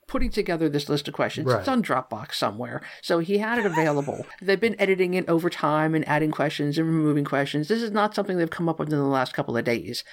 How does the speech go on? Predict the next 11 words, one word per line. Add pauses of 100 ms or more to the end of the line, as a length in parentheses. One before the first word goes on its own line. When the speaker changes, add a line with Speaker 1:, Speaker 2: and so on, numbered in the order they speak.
(120)
Speaker 1:
This
has
been,
you
know,
a,
a
curated
list
of
things,